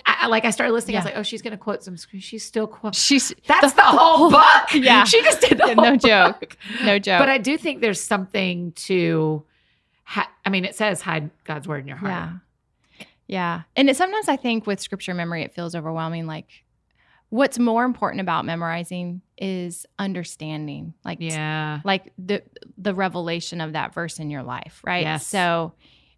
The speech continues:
Speaker 2: for me, once I understand it and it has transformed something about the way I see God, the memory of it just starts to, like, like, say for Corin-, First Corinthians fi-,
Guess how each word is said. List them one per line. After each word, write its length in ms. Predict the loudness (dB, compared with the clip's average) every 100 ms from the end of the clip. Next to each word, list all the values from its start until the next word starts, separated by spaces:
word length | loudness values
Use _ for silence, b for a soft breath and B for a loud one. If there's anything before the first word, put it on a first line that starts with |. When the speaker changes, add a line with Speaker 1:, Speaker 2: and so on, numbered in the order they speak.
| 0
Speaker 2:
for 140 | 4
me, 220 | 6 4
once 280 | 4 2 4
I 120 | 4
understand 800 | 4 0 -4 -8 -8 -6 -4 0
it 420 | 0 -2 -8 -18 _ _
and 160 | -8 -6
it 140 | -8
has 400 | -8 -8 -8 -10
transformed 800 | -14 -8 -6 -6 -8 -8 -8 -6
something 360 | -8 -10 -10 -8
about 240 | -6 -6
the 80 | -8
way 180 | -10 -10
I 100 | -12
see 220 | -14 -14
God, 480 | -8 -6 -4 -8 -12 _ b b b b b _
the 100 | 0
memory 640 | 4 4 2 0 -2 -6 -4
of 180 | -4 -2
it 260 | -4 -4 -10
just 160 | -14 -8
starts 300 | -6 -8 -8
to, 220 | -12 -12 -16 _ _ -6
like, 320 | -4 -4 _ _ _
like, 140 | -8 -2
say 180 | 0 0
for 140 | -2
Corin-, 340 | -6 -6 -6 -10 _
First 240 | -4 -2
Corinthians 400 | -4 -4 -4 -8
fi-, 140 | -10